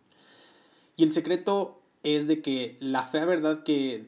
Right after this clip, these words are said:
sobre la duplicación que ningún líder, ningún upline nos comparte. Y pues la pregunta que les quiero hacer es de que no sé si ustedes sepan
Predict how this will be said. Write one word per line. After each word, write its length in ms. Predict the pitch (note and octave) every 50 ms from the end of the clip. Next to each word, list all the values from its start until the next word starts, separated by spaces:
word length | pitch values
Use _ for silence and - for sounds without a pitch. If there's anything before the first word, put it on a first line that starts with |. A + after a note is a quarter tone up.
| - -
sobre 280 | - - C3 B2+ C3 B2+
la 100 | B2+ A#2+
duplicación 580 | B2 B2 B2 - C3+ - - A#2+ - C#3 C#3+ D3
que 100 | D#3 D3
ningún 380 | C3 B2+ B2+ C3+ C#3 C#3 C3+
líder, 240 | C3+ C#3 C#3 C#3+ C#3
ningún 480 | C3 B2+ B2 A#2+ B2 B2 C3 C3+ C3+ C3 -
upline 380 | C3 C3 C3 C#3 C3+ C3+ C3 B2+
nos 140 | A#2 A2 -
comparte. 720 | - A2 A2+ - B2+ B2 A#2+ - - C3+ C#3 D3+ - - _ _ _
Y 240 | - C#3+ C#3 C#3 C3+
pues 140 | C3+ D#3 D3
la 120 | D3+ D3
pregunta 260 | D3+ E3+ F3 F#3 F#3+
que 80 | F3+ D#3+
les 120 | C3+ -
quiero 160 | - C#3+ C#3 C#3
hacer 260 | - - C3+ C3 C3
es 100 | C3 B2
de 80 | B2
que 80 | B2 B2+
no 140 | B2 C3 -
sé 100 | - C#3+
si 140 | C#3+ - B2
ustedes 340 | - - - B2 A#2+ A#2
sepan 420 | - - B2 A#2 - A#2 A#2 A#2